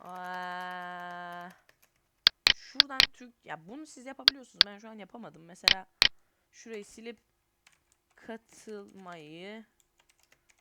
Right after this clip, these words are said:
unutmayın. Mesela buraya katılmayı unutmayın yazdım. Not olarak da aşağıya,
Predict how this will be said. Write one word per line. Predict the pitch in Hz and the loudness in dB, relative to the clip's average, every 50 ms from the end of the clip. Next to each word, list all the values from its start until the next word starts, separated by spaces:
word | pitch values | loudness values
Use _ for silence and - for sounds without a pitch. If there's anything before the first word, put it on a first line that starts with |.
| _ - - | _ -20 -16
unutmayın. | 175 180 185 185 180 180 - - - 165 147 139 139 139 139 143 156 - _ _ - _ _ _ _ _ _ _ _ _ _ _ _ _ _ - | -16 -14 -14 -14 -16 -16 -18 -20 -18 -16 -16 -14 -16 -16 -16 -18 -20 -20 _ _ -20 _ _ _ _ _ _ _ _ _ _ _ _ _ _ -14
Mesela | - 214 220 - 220 208 220 | -14 -12 -6 -4 -4 -4 -2
buraya | 220 214 214 | -4 -6 -4
katılmayı | 214 - 226 - - 226 220 220 220 | -4 -6 -8 -8 -8 -12 -12 -10 -10
unutmayın | 220 214 208 214 185 160 151 156 156 | -12 -12 -12 -12 -12 -8 -2 -2 -2
yazdım. | 156 160 165 - - 214 202 | 0 4 4 4 4 4 0
Not | 214 226 220 - | -2 0 -2 -2
olarak | 190 165 151 147 143 147 _ - | -2 -2 -8 -6 -6 -8 _ -8
da | 214 | -6
aşağıya, | 226 214 - - - 180 165 175 196 247 285 294 | -6 -6 -8 -10 -8 -4 -4 -2 -2 -4 -6 -8